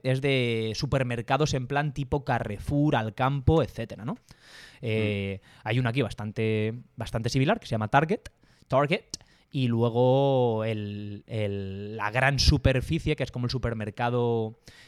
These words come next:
Speaker 1: el supermercado, um, más grande del mundo en cuanto
Speaker 2: Ah,
Speaker 1: a
Speaker 2: Walmart.
Speaker 1: volumen, que es el Walmart, el famoso Walmart, que algún día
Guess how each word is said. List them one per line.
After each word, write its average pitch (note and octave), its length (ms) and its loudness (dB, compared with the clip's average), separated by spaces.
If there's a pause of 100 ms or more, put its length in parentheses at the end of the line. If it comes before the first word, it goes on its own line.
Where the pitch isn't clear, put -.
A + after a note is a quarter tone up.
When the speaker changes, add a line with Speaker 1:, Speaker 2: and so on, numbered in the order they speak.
Speaker 1:
el A#2 140 -4
supermercado, A2 1400 -2 (100)
um, G#2+ 440 -8 (720)
más B2+ 240 0
grande C3 320 4
del A#2 160 2
mundo E3 440 2
en A2+ 120 -6
cuanto A2+ 440 0
Speaker 2:
Ah, G#2+ 140 4
Speaker 1:
a G#2+ 140 2
Speaker 2:
Walmart. G#2 180 0
Speaker 1:
volumen, D3+ 500 2
que - 80 -8
es - 100 -10
el G#2+ 40 -4
Walmart, G#2+ 500 0
el G#2+ 80 -14
famoso G#2+ 300 -6
Walmart, D3+ 360 0 (240)
que F3 80 2
algún C#3 240 2
día B2+ 280 2